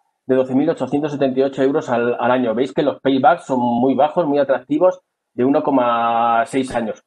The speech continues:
Ahorros energéticos de unos cuatrocientos veintinueve megavatios hora y, sobre todo, un tema de reducción de C O dos de cuarenta y dos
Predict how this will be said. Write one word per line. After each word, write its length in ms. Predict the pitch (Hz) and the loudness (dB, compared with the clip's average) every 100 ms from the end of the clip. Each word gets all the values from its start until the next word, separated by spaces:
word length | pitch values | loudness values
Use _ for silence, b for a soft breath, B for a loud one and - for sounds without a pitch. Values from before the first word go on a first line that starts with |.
| _ | _
Ahorros 360 | 127 131 135 151 | 2 2 2 0
energéticos 500 | 139 139 185 147 113 | 0 0 0 -2 -2
de 180 | 120 127 | 0 0
unos 200 | 120 - | -2 -2
cuatrocientos 480 | 110 110 135 135 | -4 -2 -4 -2
veintinueve 400 | 139 139 139 160 | -2 -2 0 0
megavatios 520 | 139 113 120 139 151 143 | 0 2 2 2 0 2
hora 200 | 180 - - - _ _ _ _ _ - | 2 0 -12 -20 _ _ _ _ _ -14
y, 80 | 123 | -6
sobre 220 | 127 113 | -4 -2
todo, 140 | 147 | -2
un 80 | 143 | 0
tema 220 | 156 156 | 0 2
de 120 | 156 | 0
reducción 420 | 151 143 135 156 151 | 0 -2 0 0 0
de 120 | 143 | 0
C 120 | 139 | 0
O 40 | |
dos 180 | 139 156 | 0 -2
de 80 | 143 | -2
cuarenta 320 | 131 120 120 | -2 -2 -2
y 60 | 117 | 2
dos 260 | 135 139 | 2 0